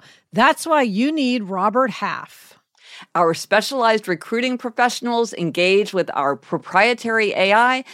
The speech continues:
Speaker 2: to connect businesses of all sizes with highly skilled talent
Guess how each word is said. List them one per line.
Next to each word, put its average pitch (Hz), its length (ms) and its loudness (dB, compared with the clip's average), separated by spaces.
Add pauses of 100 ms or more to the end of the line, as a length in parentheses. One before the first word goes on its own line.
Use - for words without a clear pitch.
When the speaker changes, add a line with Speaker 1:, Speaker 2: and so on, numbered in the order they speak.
(160)
Speaker 2:
to 165 100 -8
connect 156 380 -4
businesses 175 560 -2
of 147 120 -4
all 226 300 2
sizes 185 540 0
with 147 160 -6
highly 233 460 0
skilled 196 420 -6
talent 202 500 -6